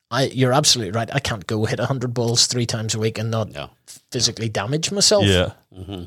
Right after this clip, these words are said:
Speaker 1: And I, on average, across the summer, if I average twenty-seven holes a week, that's a good summer. On
Speaker 2: Yep.
Speaker 1: average, I,
Speaker 2: Yep.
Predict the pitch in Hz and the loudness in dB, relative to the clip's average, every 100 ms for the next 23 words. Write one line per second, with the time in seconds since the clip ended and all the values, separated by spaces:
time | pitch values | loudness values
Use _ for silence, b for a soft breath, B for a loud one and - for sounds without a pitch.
0 | _ 151 156 147 139 _ - 139 139 170 | _ 2 4 4 2 _ -6 2 2 4
1 | 175 160 139 - - 131 113 123 - 113 | 4 2 2 -2 -2 0 0 2 2 2
2 | 117 110 B _ _ 131 - 131 - 143 | -2 -4 B _ _ -8 -2 -2 2 2
3 | 170 170 175 147 - - 131 120 - 110 | 2 0 0 2 0 -2 -2 2 2 2
4 | 107 107 104 107 92 95 98 - - _ | -4 -4 -4 -4 -2 -2 -4 -10 -12 _
5 | _ _ 107 - - 107 104 110 113 110 | _ _ -4 0 0 0 0 2 2 0
6 | 110 - 113 104 - 117 107 87 - - | -2 -2 -2 2 2 2 0 0 -2 -4